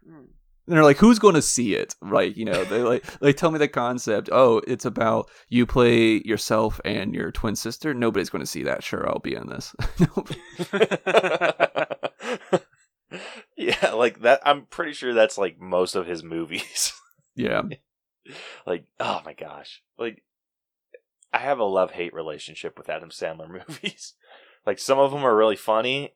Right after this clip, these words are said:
Speaker 3: and then, like, some of 'em just like, "Gosh, this was stupid." <laughs>
Speaker 2: Yeah.
Speaker 1: Like,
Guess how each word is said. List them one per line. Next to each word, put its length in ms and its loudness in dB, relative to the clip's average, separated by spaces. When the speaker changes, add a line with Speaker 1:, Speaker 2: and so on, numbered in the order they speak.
Speaker 3:
and 200 -6
then, 220 -2
like, 220 -2
some 200 -4
of 180 0
'em 100 -10
just 180 -12
like, 160 -10
"Gosh, 360 -10
this 180 -14
was 100 -16
stupid." 500 -14
<laughs> 100 -16
Speaker 2:
Yeah. 260 -2
Speaker 1:
Like, 60 -10